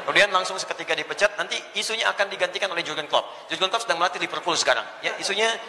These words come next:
musim ini dia akan selesai dan pindah lagi ke Bayern Munchen. Dia sebelumnya di Borussia Dortmund. Borussia Dortmund itu lawannya, ya,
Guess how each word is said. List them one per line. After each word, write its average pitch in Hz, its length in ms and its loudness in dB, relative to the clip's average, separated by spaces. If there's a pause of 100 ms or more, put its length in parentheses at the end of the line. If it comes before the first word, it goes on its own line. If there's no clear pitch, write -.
(120)
musim 208 160 2
ini 208 160 -2
dia 185 160 4
akan 170 80 4
selesai 175 320 -2
dan 180 160 -4
pindah 160 160 0
lagi 156 160 4
ke 156 80 -8
Bayern 139 240 2
Munchen. 123 240 -2 (240)
Dia 185 80 4
sebelumnya 214 320 2
di 185 80 2
Borussia 175 320 2
Dortmund. 180 400 0
Borussia 151 240 2
Dortmund 156 240 2
itu 214 160 2 (240)
lawannya, 160 480 2
ya, - 160 2